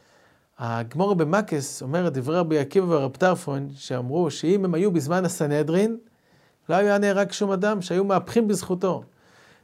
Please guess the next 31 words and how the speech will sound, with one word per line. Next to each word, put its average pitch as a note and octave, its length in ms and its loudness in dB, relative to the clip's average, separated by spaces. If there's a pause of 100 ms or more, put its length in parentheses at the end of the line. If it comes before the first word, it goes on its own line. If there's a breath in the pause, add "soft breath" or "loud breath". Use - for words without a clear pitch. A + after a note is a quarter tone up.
(100)
על B2 140 -6
מחלל D3 400 2
שבת, F#3 340 4
אז F3+ 140 0
היו F3+ 320 4
שואלים F#3+ 300 0
את F3+ 100 -4
העדים, F#3 300 2
"האם G3+ 240 2
אתם E3+ 260 0
יודעים D3 540 0
על C3 140 -6
המחלל D#3+ 420 0
שבת E3+ 360 0
שהוא C#3+ 200 -4
לא D#3+ 100 4
טרפה? F#3 460 2 (560 soft breath)
אם D3+ 60 -4
הוא D#3+ 80 -2
טרפה, G3 400 4 (420)
אז B2+ 120 -6
העדות D3+ 240 0
שיהיה E3+ 140 0
אתה D#3+ 80 -2
יכול D#3+ 180 -2
להזים, D#3+ 280 2
או D3+ 180 -2
לא C#3+ 100 0
יהרגו D3+ 300 0
את D3+ 120 -2
העדים." D#3 320 0